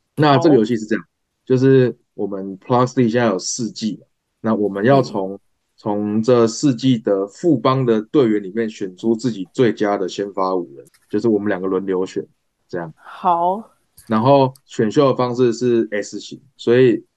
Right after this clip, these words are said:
Speaker 1: 如果你是一的话，我就选二、三，然后接下来你就可以选四、五，这样。
Speaker 2: 好，是第四季的球员。
Speaker 1: 我们，我们就选，就四季以来都可以。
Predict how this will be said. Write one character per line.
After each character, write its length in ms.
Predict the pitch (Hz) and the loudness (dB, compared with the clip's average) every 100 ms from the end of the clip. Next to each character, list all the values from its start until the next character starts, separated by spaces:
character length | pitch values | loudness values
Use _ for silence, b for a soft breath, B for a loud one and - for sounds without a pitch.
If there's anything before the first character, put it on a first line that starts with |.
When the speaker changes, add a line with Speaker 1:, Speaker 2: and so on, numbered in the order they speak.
| _ | _
Speaker 1:
如 160 | 110 | -2
果 100 | 123 | 0
你 140 | 117 90 | -2 -2
是 180 | 110 113 | -8 -8
一 160 | 110 | -4
的 160 | 104 92 | -4 -2
话， 160 | 101 95 | -4 -4
我 180 | 92 | -4
就 120 | 92 107 | 0 -2
选 280 | 104 87 80 | 0 -8 -4
二、 220 | 101 90 | -4 -4
三， 200 | - 87 82 _ _ _ | -6 -14 -14 _ _ _
然 100 | 98 | -14
后 40 | 95 | -6
接 120 | 113 | -2
下 120 | 117 | -2
来 60 | 98 | 0
你 60 | |
就 100 | 98 | -4
可 140 | 101 92 | -2 -4
以 60 | |
选 180 | 90 87 - | -4 -8 -10
四、 260 | - 107 | -12 -10
五， 240 | 87 71 69 _ - - - | -10 -12 -20 _ -20 -20 -12
这 80 | 82 | -12
样。 80 | - _ _ _ | -14 _ _ _
Speaker 2:
好， 380 | - 180 170 175 | -2 0 0 -4
是 200 | - 254 | -2 -2
第 180 | 240 262 | 0 -2
四 220 | 240 233 | -2 -2
季 200 | 196 202 - | -2 -2 -2
的 280 | - 202 _ _ _ _ | -4 -6 _ _ _ _
球 200 | - 175 | -2 0
员。 160 | 165 - | 0 -2
Speaker 1:
我 80 | 190 | -4
们， 320 | 110 117 113 - | -4 -4 -6 -8
我 100 | 120 | -4
们 140 | 123 | -2
就 120 | 123 160 | 2 2
选， 300 | 147 113 98 95 95 _ _ | 4 2 0 -12 -18 _ _
就 140 | 151 | -4
四 260 | 143 - 143 | -2 -2 -2
季 220 | 143 139 | 0 -2
以 160 | 107 | 0
来 160 | 92 90 | -4 0
都 120 | 101 | 0
可 140 | 104 | -2
以。 100 | 87 | -6